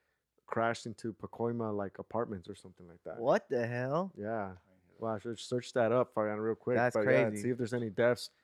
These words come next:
Speaker 1: But yeah, if it was a private jet that crashed into, like, Pacoima apartments.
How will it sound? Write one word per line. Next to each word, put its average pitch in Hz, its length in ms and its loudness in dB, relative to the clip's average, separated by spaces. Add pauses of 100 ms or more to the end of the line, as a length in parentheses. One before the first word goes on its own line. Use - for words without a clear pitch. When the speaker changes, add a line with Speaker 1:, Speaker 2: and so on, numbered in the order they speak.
Speaker 1:
But 113 60 -2
yeah, 117 220 6
if 104 120 -2
it - 100 -6
was 104 140 -8
a 107 80 -2
private 117 420 0
jet 117 340 4 (420)
that 110 100 -4
crashed 113 300 0
into, 113 180 -8
like, 107 300 -2
Pacoima 110 420 -6
apartments. 101 580 -8